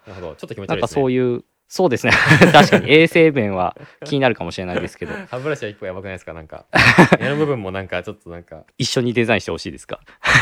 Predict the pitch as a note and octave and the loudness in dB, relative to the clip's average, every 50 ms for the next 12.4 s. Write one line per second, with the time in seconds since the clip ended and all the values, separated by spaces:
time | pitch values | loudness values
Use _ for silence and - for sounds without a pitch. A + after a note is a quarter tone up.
0 | - D3+ C#3 - D#3 C#3+ A#2+ - _ _ - C#3 C3+ C#3+ D3+ D3 - - - - | 4 2 4 4 4 2 2 -2 _ _ -4 -2 0 0 0 -2 -4 0 2 2
1 | F3 G#3 - - A3+ A3+ A3+ - C3+ A#2+ A2+ - G#2+ - B2+ - - - - A2 | 2 2 2 0 0 0 0 2 2 4 4 4 2 -2 -6 -8 -8 -4 -2 0
2 | A2+ A2+ A#2+ A2+ - B2 A2+ A2 A2+ - - - - - - - F2+ F2+ - - | 0 -2 -4 -6 -6 -4 -4 -4 -6 -8 -10 -12 -14 -14 -14 -14 -14 -14 -14 -14
3 | F3+ F#3+ F#3+ F#3 F3+ E3+ C#3+ - - G2 F2 D#2+ D#2+ E2 _ _ _ _ _ _ | -16 -16 -14 -14 -14 -16 -16 -16 -14 -14 -14 -14 -16 -18 _ _ _ _ _ _
4 | _ C#3 - - C#3+ C#3 A2+ - - B2 B2+ B2 - - B2 A#2 A#2 A#2 G#2+ A#2 | _ -8 -2 2 2 2 2 2 0 -2 -2 -2 -2 -4 -2 0 0 0 0 -2
5 | A#2+ - _ _ _ - - D#3 F#3+ G#3 G#3+ G#3+ A3 G#3+ F3+ - - D3+ D3 D3 | -4 -6 _ _ _ -10 -4 -2 0 0 0 0 0 -2 -2 -2 -2 0 0 0
6 | - - - G#3 G#3+ G#3 F#3 - - D3 C3+ B2+ - - F3+ F#3 F#3 F#3+ F#3+ F#3+ | -2 -2 -2 0 0 0 -2 -2 -4 -4 -4 -4 -6 -6 -4 -4 -2 -4 -4 -4
7 | F#3+ F#3+ G3 - - G#3 G#3 E3+ C3+ C#3 C#3 B2+ G2 F#2+ - - A#2 A2 G#2+ G#2+ | -6 -6 -6 -4 -4 -4 -4 -4 -6 -6 -6 -6 -6 -6 -8 -8 -8 -6 -4 -4
8 | G#2+ G#2+ - - _ A#2 B2+ E3 F#3+ F#3 D#3 - - - F#3+ F3+ G3+ G#3+ - - | -6 -6 -8 -12 _ -4 0 2 2 2 0 -2 -6 -8 -8 -6 -8 -4 2 4
9 | C#3+ B2 A2 F#2 G2+ G#2 G2+ F2+ E2 G2 F#2+ - D3+ D3 A#2 A2 - _ _ F2 | 4 4 4 0 -2 -4 -4 -2 -2 -6 -2 0 0 0 0 -2 -8 _ _ -16
10 | D#2 D2+ - - D#2+ D#2+ F2 F#2+ G#2+ F#2 - D2+ - - - - - F2 - - | -16 -14 -16 -16 -16 -14 -12 -12 -12 -12 -12 -12 -14 -14 -10 -6 -6 -6 -6 -8
11 | - _ E2 D#2+ D#2+ - - E2 D#2+ D#2+ D#2+ E2 - - - _ _ - D3+ A#2 | -12 _ -12 -12 -12 -12 -12 -12 -10 -10 -10 -10 -10 -12 -16 _ _ -2 -2 -2
12 | - - - D#3+ E3+ F3+ F3 | -2 -4 -6 -6 -6 -6 -8